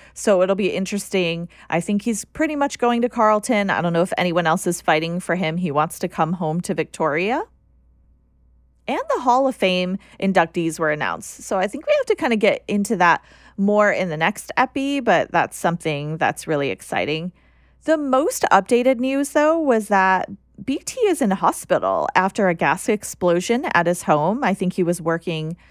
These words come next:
on a hot water service at his home.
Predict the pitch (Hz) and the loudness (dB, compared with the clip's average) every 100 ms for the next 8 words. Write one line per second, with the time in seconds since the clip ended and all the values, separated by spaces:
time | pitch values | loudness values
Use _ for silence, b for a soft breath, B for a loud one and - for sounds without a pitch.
0 | b - 170 170 156 - 143 135 156 - | b -4 -2 2 2 4 2 2 0 -2
1 | 165 160 185 262 392 - - 156 165 180 | -2 0 0 -2 -4 -4 2 2 2 -2
2 | - 226 240 233 | -2 -2 0 -2